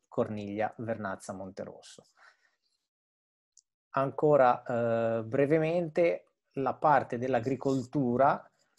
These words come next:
eh, ragiona sempre nella stessa ottica di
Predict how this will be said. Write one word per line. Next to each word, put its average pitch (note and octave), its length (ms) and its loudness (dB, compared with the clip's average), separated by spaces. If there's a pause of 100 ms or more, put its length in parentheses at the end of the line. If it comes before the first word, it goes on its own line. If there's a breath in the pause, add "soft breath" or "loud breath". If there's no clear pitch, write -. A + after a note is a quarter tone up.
(180)
eh, A#2 540 -2
ragiona C3+ 400 4
sempre D3 360 -2
nella A#2+ 220 0
stessa - 400 0
ottica A#2 400 2
di A#2+ 260 -4